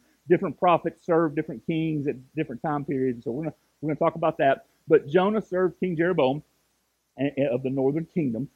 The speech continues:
and here's the thing, their greatest enemy were the Assyrians, all right, their capital, Nineveh, all right? So, here we go. Jonah chapter one, verse one. We're gonna read the entire chapter.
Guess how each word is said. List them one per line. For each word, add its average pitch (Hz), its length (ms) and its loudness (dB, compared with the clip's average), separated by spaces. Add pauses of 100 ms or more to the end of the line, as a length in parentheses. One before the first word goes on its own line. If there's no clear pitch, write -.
(220)
and 131 80 -4
here's 180 160 4
the 208 80 0
thing, 156 380 -2
their 147 140 0
greatest 160 600 -2 (400)
enemy 143 440 0 (580)
were 131 80 -4
the 135 160 0
Assyrians, 123 580 -4 (920)
all 110 100 -10
right, 131 180 -8
their 120 220 -10
capital, 123 480 -4 (460)
Nineveh, 139 340 -2
all - 140 -14 (800)
right? 135 240 -4 (400)
So, 123 220 2 (420)
here 151 100 0
we 165 80 2
go. 131 180 -2 (1120)
Jonah 165 360 -2 (340)
chapter 160 280 0
one, 135 400 -2 (200)
verse 135 260 -4
one. 107 300 -8 (400)
We're 127 100 -6
gonna 127 80 -4
read 131 160 0
the 120 60 -2
entire 117 280 -4
chapter. 95 400 -10